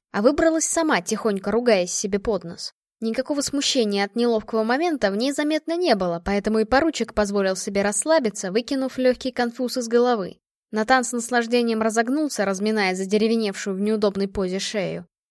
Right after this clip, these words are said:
На востоке, за расположенной через приток частью города, только-только вставало солнце, и здесь у воды еще стелился зыбкий и редкий туман.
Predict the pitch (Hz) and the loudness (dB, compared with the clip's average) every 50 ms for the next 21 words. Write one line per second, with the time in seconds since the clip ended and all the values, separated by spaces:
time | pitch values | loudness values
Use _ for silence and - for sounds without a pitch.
0 | _ _ 202 208 208 233 233 - - 359 359 - 240 202 196 190 202 196 - - | _ _ -2 0 0 0 0 0 -4 -4 -2 -2 -2 -2 0 -2 -4 -4 0 0
1 | 226 226 220 208 202 196 196 196 196 - 214 208 202 - - 226 226 226 220 202 | 0 2 2 0 0 -2 -4 -6 -4 -4 -6 -6 -6 -4 -6 -6 -2 -2 -4 -6
2 | - - - 214 202 202 - 208 208 233 277 294 262 208 180 165 175 - _ _ | -4 -6 -6 -6 -6 -6 -8 -6 -2 0 2 2 2 0 -2 -6 -12 -12 _ _
3 | _ _ _ _ - 269 285 285 - 294 - - 285 277 - 269 - - - 269 | _ _ _ _ 0 0 0 2 -2 -4 0 0 -2 0 -2 -6 -6 -2 -2 0
4 | 262 269 269 269 269 262 - - 233 196 180 180 180 - - - _ _ _ _ | 0 2 0 0 -2 -2 -4 -4 -4 -4 -4 -6 -8 -10 -12 -14 _ _ _ _
5 | _ _ - 208 196 196 220 294 302 - 262 226 202 196 180 185 175 175 175 180 | _ _ -8 -8 -4 -2 -2 0 0 0 0 0 0 -2 -2 -4 -6 -4 -4 -4
6 | - 240 226 - - - 240 247 294 294 - - 240 220 214 254 262 - - - | -4 -4 -4 -2 0 0 2 2 2 -2 0 0 0 0 0 -2 -4 -6 -6 -4
7 | 254 247 240 240 247 240 - - 240 233 - 254 240 233 196 170 160 170 | 0 0 2 2 0 -2 -2 -6 -14 -6 -4 -2 -2 -2 -4 -4 -6 -10